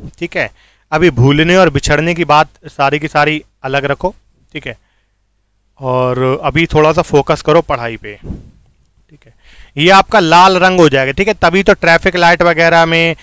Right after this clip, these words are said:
या फिर खतरनाक signal पे क्या लिखा होता है? लाल light है, ठीक है, red light है। भैया, red light बड़ी खतरनाक होती है, हमको बड़ा डर लगता है red light से, ठीक है, red light से बड़ा डर लगता है, ठीक है, कि किसने ये हम पे हरा रंग डाला।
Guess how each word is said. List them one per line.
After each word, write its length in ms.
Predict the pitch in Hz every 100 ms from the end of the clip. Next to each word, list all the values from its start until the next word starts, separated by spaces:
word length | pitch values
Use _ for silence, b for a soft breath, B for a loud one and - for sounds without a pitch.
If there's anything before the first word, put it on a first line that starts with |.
| b b 147
या 60 |
फिर 120 | 160
खतरनाक 580 | 170 139 143 151 165 170
signal 360 | - 147 160 160
पे 200 | - 160
क्या 160 | 165
लिखा 220 | 160 160 160
होता 180 | 156
है? 60 | 170
लाल 380 | 135 147 151 143
light 460 | 131 127 120 110
है, 60 | 131
ठीक 140 | 185
है, 60 | 147
red 300 | 135 156 143
light 340 | 139 127 123
है। 140 | 123 110 b b b 135
भैया, 260 | 143 208
red 300 | 147 170 196
light 220 | 190 190
बड़ी 180 | 170 175
खतरनाक 520 | - - 135 135 139
होती 220 | 117 117 120
है, 60 |
हमको 220 | 139 208
बड़ा 180 | 175 170
डर 140 | 165 160
लगता 280 | 147 -
है 60 | 135
red 200 | 127 120
light 200 | 117 104
से, 200 | _ 107 - _ _ _ _
ठीक 120 | -
है, 120 | 120 _ _ _ _
red 240 | 123 156 170
light 200 | 165 -
से 120 | 156
बड़ा 220 | 131 147
डर 140 | 143
लगता 360 | 143 127 - 117
है, 160 | 107 _ _ _ _ _ -
ठीक 160 | 151
है, 60 | 113 - _ _ _
कि 60 | 139 -
किसने 340 | 160 - 180
ये 160 | 180 180
हम 200 | 143 143
पे 180 | - 170
हरा 400 | - 143 165 165
रंग 220 | 160 156
डाला। 400 | 135 117 117